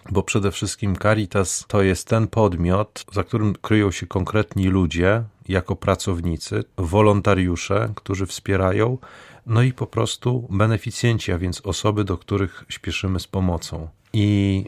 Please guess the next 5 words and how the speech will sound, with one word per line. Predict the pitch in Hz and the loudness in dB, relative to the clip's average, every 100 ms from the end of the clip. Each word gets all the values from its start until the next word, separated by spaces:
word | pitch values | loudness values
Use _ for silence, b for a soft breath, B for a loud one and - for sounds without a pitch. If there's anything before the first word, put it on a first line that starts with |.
| - _ _ | -10 _ _
z | - 95 | -6 -2
roku | 117 - | 0 2
na | 104 | 2
rok | 104 98 - | 2 0 0
konkretyzujemy | 117 107 110 104 101 92 98 104 98 85 80 | 2 2 0 0 0 -2 2 2 2 2 0